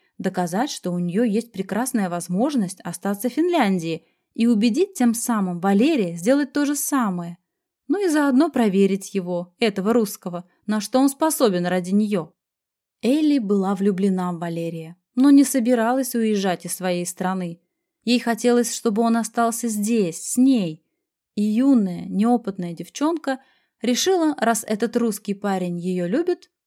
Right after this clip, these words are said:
то должен исполнять в первую очередь ее желания. Она до конца не знала Валерия Курилова и не понимала тогда, что он человек категоричный, склонный к радикальным поступкам,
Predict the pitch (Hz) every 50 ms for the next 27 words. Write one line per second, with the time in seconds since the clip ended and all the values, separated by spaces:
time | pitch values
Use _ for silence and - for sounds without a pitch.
0 | _ _ - - 196 180 160 220 269 320 302 330 320 277 - 247 - - - 247
1 | 240 240 233 226 226 226 - - 220 208 196 180 175 175 170 - - 240 254 247
2 | - 233 220 226 214 - - 196 214 233 220 214 185 175 170 170 170 170 165 165
3 | 160 160 160 165 170 _ _ _ _ _ _ _ _ _ _ _ _ - 190 190
4 | 220 302 359 311 254 240 - 196 196 196 202 226 220 226 233 240 226 226 247 262
5 | 247 214 180 180 175 175 170 175 175 175 175 180 180 180 - 202 196 185 180 175
6 | 170 170 165 165 - _ _ _ _ _ - 208 208 220 208 208 226 220 220 226
7 | 240 269 277 233 208 190 - 170 165 170 - 165 156 - _ _ _ _ _ _
8 | _ - - - 240 277 349 370 302 - - 208 202 202 240 269 262 - 240 233
9 | - 220 190 196 180 180 185 185 185 - - 185 165 165 180 180 _ _ _ -
10 | - - - 226 262 311 311 294 277 269 247 - 254 294 269 254 262 262 - 202
11 | 180 175 170 170 165 - 180 180 180 _ - 202 190 - _ - 170 165 -